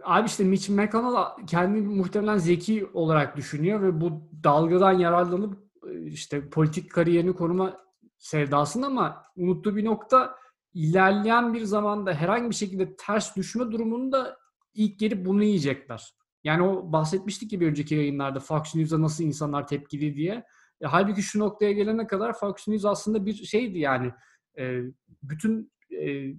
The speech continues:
şeyler bunlar üzerinden yürüyorlardı. Yani, e, bir anda ama tükaka oldu. Neden? Çünkü işte şey, Arizona'yı Demokratlar kazandı diye anons yaptılar. Yani o kadar böyle ince bir çizgi var aslında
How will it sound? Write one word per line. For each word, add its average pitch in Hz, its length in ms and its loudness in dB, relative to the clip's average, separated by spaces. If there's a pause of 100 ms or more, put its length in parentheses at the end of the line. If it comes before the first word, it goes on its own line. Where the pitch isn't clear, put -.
(300)
şeyler 190 420 0
bunlar 226 280 0
üzerinden 220 400 0
yürüyorlardı. 127 800 -2
Yani, 127 340 -4 (460)
e, 123 320 -8
bir 151 180 2
anda 208 260 4
ama 220 160 0
tükaka 208 400 0
oldu. 151 380 2 (280)
Neden? 180 480 0
Çünkü 196 260 -6
işte 202 320 -4
şey, 185 220 0
Arizona'yı 175 920 2 (220)
Demokratlar 170 640 0
kazandı 135 400 0
diye 196 120 -2
anons 196 340 -2
yaptılar. 120 460 -8 (600)
Yani - 140 -2
o 180 80 2
kadar 226 340 8
böyle 180 180 8
ince 160 280 4
bir 156 60 0
çizgi 143 300 -4
var 131 100 0
aslında 117 640 -6